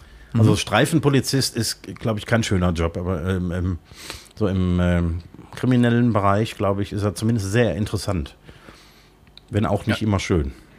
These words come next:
Speaker 2: Also da mal in die Ermittlungen mit reingucken, mal mit an Tatort
Speaker 1: Genau.
Speaker 2: fahren, äh, sowas.
Speaker 1: Ja, genau. Ich glaub, dass die, dass man, wenn man ein bisschen Erfahrung hat und, ähm,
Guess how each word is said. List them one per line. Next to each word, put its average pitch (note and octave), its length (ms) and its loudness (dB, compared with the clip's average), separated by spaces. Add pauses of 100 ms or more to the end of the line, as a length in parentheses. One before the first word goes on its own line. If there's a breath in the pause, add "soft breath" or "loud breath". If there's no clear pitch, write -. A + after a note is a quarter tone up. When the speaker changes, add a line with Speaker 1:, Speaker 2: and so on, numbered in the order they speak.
(280 loud breath)
Speaker 2:
Also A#2 240 4
da A2 380 4
mal A2 180 -2
in A2+ 120 0
die G#2 120 0
Ermittlungen A2+ 440 2
mit G#2+ 180 0
reingucken, G#2+ 460 0
mal G#2+ 100 2
mit A2+ 160 2
an G#2+ 140 2
Tatort G#2+ 280 4
Speaker 1:
Genau. F2 80 6
Speaker 2:
fahren, G2+ 800 2
äh, F#2+ 420 -8
sowas. F2 300 -8 (960 soft breath)
Speaker 1:
Ja, A2 140 6
genau. F#2+ 320 0
Ich G#2+ 100 -8
glaub, B2 180 2
dass A2+ 220 -2
die, G#2 240 -2 (480 loud breath)
dass A2 140 -2
man, G#2 320 0
wenn A#2+ 80 0
man G#2+ 340 0 (1000 loud breath)
ein B2+ 120 0
bisschen C#3+ 240 0
Erfahrung D3+ 640 0
hat - 260 -4
und, B2+ 480 -4
ähm, G#2+ 400 0